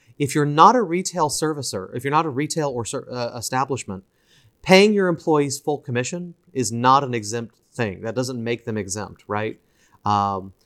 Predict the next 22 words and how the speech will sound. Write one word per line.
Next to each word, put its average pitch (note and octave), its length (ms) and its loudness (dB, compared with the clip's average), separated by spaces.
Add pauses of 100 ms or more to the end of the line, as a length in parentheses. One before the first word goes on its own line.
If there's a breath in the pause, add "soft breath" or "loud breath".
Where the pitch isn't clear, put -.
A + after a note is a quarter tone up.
(180)
so - 160 4
there's C3 180 4
a C3 40 0
lot C3 240 4
of D3 140 -6
close C3+ 320 -2
things. B2 180 -6
There's F#2+ 200 -10
an A#2+ 140 -10
outside D#3+ 400 2
sales A3 300 0
exemption A#2 480 -6
to A2+ 100 -14
this, A2 320 -10
which A#2+ 160 -8
is G#2 60 -14
a G2+ 60 -12
whole D3+ 360 -8
different D3+ 420 -8
kind A2+ 220 -4
of G2 120 -10
test. - 420 -12